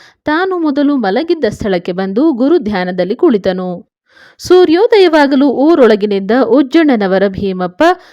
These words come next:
ಮತ್ತು ಹನ್ನೆರಡು ಎತ್ತಿನ ಮಠದ ಪಟ್ಟದ ಸ್ವಾಮಿ ಮೊದಲಾದವರು ಬಂದರು. ಸಿದ್ಧರ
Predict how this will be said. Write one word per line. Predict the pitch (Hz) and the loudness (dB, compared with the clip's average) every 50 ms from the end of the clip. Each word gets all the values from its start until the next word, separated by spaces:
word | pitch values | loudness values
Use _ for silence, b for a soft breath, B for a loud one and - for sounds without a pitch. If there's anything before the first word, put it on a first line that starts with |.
| b b b | b b b
ಮತ್ತು | 269 311 277 277 302 302 | 0 0 0 0 0 0
ಹನ್ನೆರಡು | 254 233 269 269 285 339 392 392 339 330 | 0 2 2 2 2 2 2 4 4 2
ಎತ್ತಿನ | 220 226 214 220 226 - - 359 311 | 2 2 2 0 0 0 -2 0 0
ಮಠದ | 226 214 196 185 - 202 190 190 190 214 247 240 - | 0 0 -2 -2 -2 0 0 2 2 0 0 -2 -2
ಪಟ್ಟದ | - 196 196 - - 269 262 214 208 | -2 -4 -2 -2 -4 -2 0 0 -2
ಸ್ವಾಮಿ | 202 - - 208 185 175 185 190 - 226 | -4 -4 -6 -6 -6 -4 -4 -6 -4 -2
ಮೊದಲಾದವರು | 269 320 302 311 247 202 190 185 185 175 185 190 285 320 | -2 0 0 2 2 2 2 0 0 -2 -2 0 0 0
ಬಂದರು. | 370 320 233 202 196 185 185 185 175 165 180 - _ _ _ _ - | 0 0 0 0 0 0 0 -2 -4 -6 -10 -16 _ _ _ _ 0
ಸಿದ್ಧರ | 240 226 175 202 202 190 180 | 0 0 0 0 0 0 0